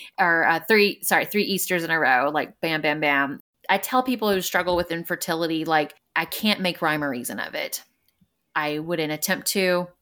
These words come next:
I just know losing weight is scientifically why probably I started, jump-started ovulation, having the pa-, baby that I lost,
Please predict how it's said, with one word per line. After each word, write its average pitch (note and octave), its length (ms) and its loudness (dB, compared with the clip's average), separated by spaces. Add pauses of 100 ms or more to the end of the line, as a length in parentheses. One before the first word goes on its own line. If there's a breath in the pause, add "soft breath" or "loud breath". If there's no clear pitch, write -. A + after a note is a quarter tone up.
I E3 140 2
just D#3+ 240 -4
know D3+ 380 2 (760 soft breath)
losing A3 420 4
weight G3+ 320 2 (160)
is G3 380 -2
scientifically G3 840 0
why F3 320 4
probably F#3+ 440 2
I F3+ 40 0
started, F3 400 2 (100)
jump-started F3 460 2
ovulation, F3 760 0
having E3+ 680 -2
the E3+ 80 -4
pa-, E3 200 -6
baby E3+ 300 0
that D3+ 180 2
I D3+ 80 2
lost, D#3+ 440 0